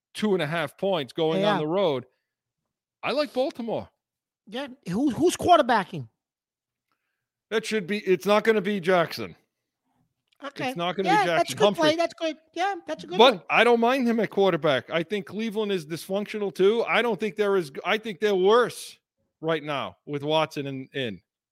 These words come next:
Speaker 1: You know, uh, uh, until
Speaker 2: Yeah.
Speaker 1: he gets his footing back and
Speaker 2: Until
Speaker 1: so
Speaker 2: he gets
Speaker 1: on.
Speaker 2: his footing back. Yeah. You know what though, Chris? Ev-, you go to Cleveland and it's like you went, you go there to die. He may never get his footing over there. That's just a bottomless pit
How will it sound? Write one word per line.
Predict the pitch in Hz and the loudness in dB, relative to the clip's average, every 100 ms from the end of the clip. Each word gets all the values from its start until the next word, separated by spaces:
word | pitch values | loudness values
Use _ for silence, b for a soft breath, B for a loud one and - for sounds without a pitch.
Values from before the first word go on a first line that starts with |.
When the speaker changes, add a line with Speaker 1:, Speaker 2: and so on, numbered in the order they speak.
| _ _ _ _ _ | _ _ _ _ _
Speaker 1:
You | 123 | -4
know, | 143 156 156 | 0 0 0
uh, | 147 143 143 139 | 0 -2 -4 -4
uh, | 147 | -6
until | 143 180 | 0 0
Speaker 2:
Yeah. | 170 | 2
Speaker 1:
he | 180 | 2
gets | 175 - | 0 0
his | 160 | -4
footing | - 202 180 147 | 0 2 4 4
back | 147 170 190 - | 4 4 2 -2
and | 262 | -4
Speaker 2:
Until | 156 349 | -2 4
Speaker 1:
so | |
Speaker 2:
he | - | 6
gets | 349 311 269 | 8 6 4
Speaker 1:
on. | |
Speaker 2:
his | 214 | -4
footing | - 240 214 | 2 4 6
back. | 190 185 170 - _ | 4 2 0 -12 _
Yeah. | 294 180 175 B B | -4 -2 -2 B B
You | 262 | 4
know | 294 | 6
what | 311 294 | 6 8
though, | 294 | 4
Chris? | - 277 - | 6 0 2
Ev-, | 294 277 | 0 0
you | 269 277 285 294 | -4 -4 0 6
go | 330 | 6
to | 302 | 6
Cleveland | - 285 233 233 | 2 0 2 2
and | 208 | 2
it's | 202 | 0
like | 226 196 | -2 -2
you | 214 | -2
went, | 202 208 170 | 0 -2 -4
you | 208 | -6
go | 202 214 | 2 2
there | 196 185 | 4 0
to | |
die. | 160 175 170 160 | 2 4 4 2
He | 214 | 0
may | 226 | 0
never | 214 202 | 2 0
get | 180 175 | 2 0
his | 156 | -2
footing | - 185 170 | -4 -4 -2
over | 165 151 | -4 -2
there. | 160 143 b | -4 -6 b
That's | - 220 | -4 -4
just | - 220 190 | -2 -2 -2
a | |
bottomless | 151 214 190 180 - | 0 0 2 0 -4
pit | - 220 | 0 0